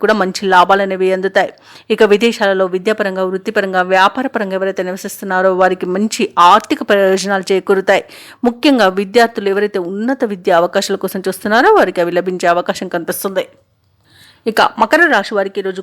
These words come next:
కొత్త మిత్రుల పరిచయం అనేది కలుగుతుంది. అలాగే శుభవార్త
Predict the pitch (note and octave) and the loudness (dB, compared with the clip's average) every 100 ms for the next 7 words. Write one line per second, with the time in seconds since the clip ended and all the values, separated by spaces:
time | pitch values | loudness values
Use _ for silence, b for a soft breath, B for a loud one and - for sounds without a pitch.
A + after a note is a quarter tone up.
0 | - A3 - C#4 G#3+ G3+ F#3+ F#3+ F#3 - | -10 -8 -4 -4 -4 -6 -4 -2 -4 -4
1 | A#3 G3+ F#3 F#3 F#3+ F#3+ G3 F#3 F#3+ - | -4 -4 -2 -2 0 2 0 0 -8 -10
2 | - - A3 C#4+ F#3 F#3+ F#3+ C#3 G3+ F#3 | -12 -4 0 2 4 2 0 -6 -4 0
3 | F#3+ F#3+ - | 2 0 -2